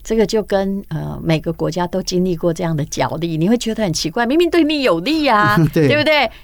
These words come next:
Speaker 1: 为什么在挡？哦，因为他的经济财源会被切掉。
Speaker 2: 对，
Speaker 1: 嗯。
Speaker 2: 所以呢，就很特别，就是这几个，他们这些都是从早些年从古巴逃出来，
Speaker 1: 嗯。
Speaker 2: 在美国落地生根，
Speaker 1: 嗯。
Speaker 2: 然后也变成了最主要的这个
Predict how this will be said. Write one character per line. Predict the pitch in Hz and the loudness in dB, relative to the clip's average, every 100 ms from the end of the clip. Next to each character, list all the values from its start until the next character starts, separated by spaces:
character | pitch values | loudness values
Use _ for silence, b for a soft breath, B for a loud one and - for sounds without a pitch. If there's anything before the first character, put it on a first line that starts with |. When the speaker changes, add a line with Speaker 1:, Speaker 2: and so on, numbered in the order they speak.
| B | B
Speaker 1:
为 | 302 | 0
什 | 240 | 2
么 | 185 | 0
在 | 226 208 | 0 0
挡？ | 160 135 | -2 -4
哦， | - 147 | -4 -4
因 | 160 | -4
为 | 190 | -6
他 | 190 | -4
的 | 175 | -4
经 | 165 170 | -4 -4
济 | 175 | -4
财 | 165 156 156 | -6 -6 -8
源 | 147 | -6
会 | 165 | -6
被 | 165 | -6
切 | 156 - 151 | -8 -6 -8
掉。 | - 156 123 - | -6 -10 -10 -4
Speaker 2:
对， | 127 113 | -2 -2
Speaker 1:
嗯。 | - | -2
Speaker 2:
所 | 208 | 2
以 | 208 | 4
呢， | 151 135 | 4 2
就 | 180 | 0
很 | 123 | -2
特 | 113 156 | 2 2
别， | 123 104 | 2 -2
就 | 123 | -4
是 | 135 | -4
这 | 135 | -2
几 | 151 127 | -2 -2
个， | 107 107 101 - - - - - - - | -6 -8 -10 -14 -18 -20 -18 -18 -12 0
他 | 202 | 2
们 | 180 | 4
这 | 180 175 | 4 4
些 | 175 | 2
都 | 160 160 | 2 -2
是 | 151 | -4
从 | - 117 120 | -4 -6 -4
早 | 127 110 | -4 -4
些 | 117 151 | 0 2
年 | 127 117 | 2 -2
从 | 120 113 | -4 -6
古 | 110 | -6
巴 | 104 123 - | -8 -8 -8
逃 | - 107 117 | -8 -8 -6
出 | 170 165 | -2 0
来， | 135 104 | -2 -4
Speaker 1:
嗯。 | - | -4
Speaker 2:
在 | 139 | -2
美 | 123 107 | -2 -4
国 | 113 | -4
落 | 123 123 | -4 -4
地 | 123 | -4
生 | 117 113 110 | -4 -6 -6
根， | 104 - - | -8 -8 -10
Speaker 1:
嗯。 | 170 160 - | -10 -8 0
Speaker 2:
然 | 135 | 2
后 | 135 | 2
也 | 120 | -2
变 | - 147 127 | 0 0 0
成 | 120 110 | -2 -2
了 | 110 107 | -4 -6
最 | 110 143 | -4 -4
主 | 117 110 | -2 -4
要 | 117 117 | -4 -4
的 | 113 92 90 - | -6 -8 -10 -14
这 | |
个 | 117 | -12